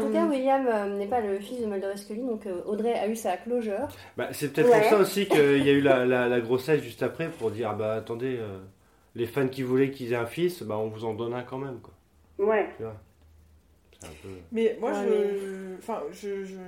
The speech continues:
Speaker 2: je, je me suis doutée à un moment que, euh, que c'était pas le fils de Mulder et Scully. Parce que, vraiment, il est très, très con, William, hein.
Speaker 3: <laughs>
Speaker 2: Parce que, enfin,
Speaker 4: Oui, oui,
Speaker 2: surtout,
Speaker 4: oui.
Speaker 2: n'utilise pas tes pouvoirs. Il y a un, il y a,
Speaker 4: Mhm.
Speaker 2: euh, il y a un, un van qui campe devant chez moi depuis des semaines.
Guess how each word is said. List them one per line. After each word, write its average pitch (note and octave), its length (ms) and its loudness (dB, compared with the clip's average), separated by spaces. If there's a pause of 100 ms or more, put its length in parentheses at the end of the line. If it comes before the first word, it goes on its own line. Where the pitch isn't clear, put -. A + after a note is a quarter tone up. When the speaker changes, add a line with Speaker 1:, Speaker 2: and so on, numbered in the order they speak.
(140)
Speaker 2:
je, F3+ 160 -20
je F#3 120 -10
me A#3 40 -4
suis C#4 160 -6
doutée C#4+ 260 -4
à C4+ 60 0
un A#3 40 -2
moment A#3+ 260 -2
que, B3+ 160 -12
euh, G3 200 -8 (480)
que - 80 -20
c'était - 160 -12
pas G#3+ 160 -4
le G#3+ 60 -4
fils G#3+ 160 -14
de G#3+ 80 -6
Mulder G3 280 -8
et F#3+ 40 -8
Scully. F#3+ 320 -10 (500)
Parce G#3 100 -10
que, B3+ 60 0
vraiment, C4 160 -2
il A#3 60 0
est A3+ 80 -8
très, C#4 160 -6
très B3 160 -8
con, B3 180 -8
William, F3+ 280 -8
hein. F#3 120 -12 (640)
Speaker 3:
<laughs> - 400 -20
Speaker 2:
Parce F#3+ 200 -8
que, - 120 -12
enfin, G3+ 260 -4
Speaker 4:
Oui, D#4+ 460 6
oui, C4 180 2
Speaker 2:
surtout, B3+ 300 2
Speaker 4:
oui. D#4+ 120 6
Speaker 2:
n'utilise C#4 340 0
pas D4+ 120 -2
tes D4 140 -6
pouvoirs. B3+ 680 -4 (320)
Il G#3 60 -10
y G#3 80 -2
a A3+ 60 2
un, A3+ 220 2
il A3 180 2
y - 20 2
a, A#3+ 80 2
Speaker 4:
Mhm. C#4+ 80 4
Speaker 2:
euh, G#3 280 6 (500)
il F#3 100 -16
y F#3+ 60 -4
a F#3+ 80 -6
un, F#3+ 160 -10 (260)
un G3 100 -4
van B3+ 360 -2
qui - 160 -16
campe D4 240 -4
devant A3+ 180 -4
chez A3+ 180 -8
moi A#3+ 200 -4
depuis G3+ 320 -8
des G3 120 -8
semaines. C4 220 -8